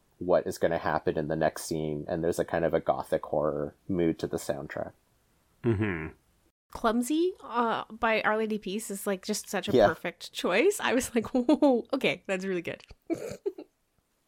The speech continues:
Speaker 3: Is it my turn? Is it
Speaker 2: It
Speaker 3: my
Speaker 2: is.
Speaker 3: turn?
Speaker 2: Yes,
Speaker 3: Is
Speaker 2: you
Speaker 3: it my
Speaker 2: go
Speaker 3: turn?
Speaker 2: ahead.
Speaker 3: Okay. Um,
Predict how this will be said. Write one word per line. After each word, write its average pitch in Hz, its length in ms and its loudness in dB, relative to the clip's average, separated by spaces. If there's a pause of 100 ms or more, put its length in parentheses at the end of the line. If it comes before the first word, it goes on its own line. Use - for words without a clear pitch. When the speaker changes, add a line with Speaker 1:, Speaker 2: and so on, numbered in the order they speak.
(280)
Speaker 3:
Is 294 120 4
it 311 40 6
my 320 120 6
turn? 403 160 6 (400)
Is 311 80 4
it 311 40 8
Speaker 2:
It - 20 12
Speaker 3:
my 339 80 12
Speaker 2:
is. 330 80 8
Speaker 3:
turn? 427 80 10 (300)
Speaker 2:
Yes, - 360 2
Speaker 3:
Is - 80 6
Speaker 2:
you - 60 8
Speaker 3:
it - 20 8
my 113 100 8
Speaker 2:
go 113 60 8
Speaker 3:
turn? 107 140 8
Speaker 2:
ahead. - 100 -2 (680)
Speaker 3:
Okay. 240 200 2 (320)
Um, 277 240 10